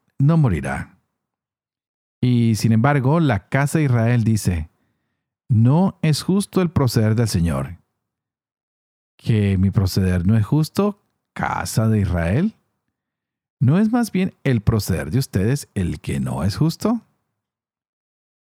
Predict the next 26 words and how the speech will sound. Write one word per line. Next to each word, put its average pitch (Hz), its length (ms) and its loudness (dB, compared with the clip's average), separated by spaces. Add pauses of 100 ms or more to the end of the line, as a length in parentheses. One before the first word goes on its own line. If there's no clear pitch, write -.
(200)
Yo 143 180 0
los 196 140 2
juzgaré, 151 400 0
pues, 104 560 -2 (160)
a - 220 -4
cada 156 420 0
uno 151 180 0
de 151 80 2
ustedes 143 400 0
según 131 320 0
su 147 100 -2
proceder, 143 540 -2 (500)
casa 135 560 -2
de 131 140 -2
Israel, 113 460 -2
oráculo 139 580 -2
del 127 80 -2
Señor 101 300 -2
Yahvé. 67 480 -8 (880)
Conviértense 196 880 0
y 131 140 0
apártense 160 800 0
de 123 300 0
todos 160 560 -2
sus 120 160 -2
crímenes. 90 680 -2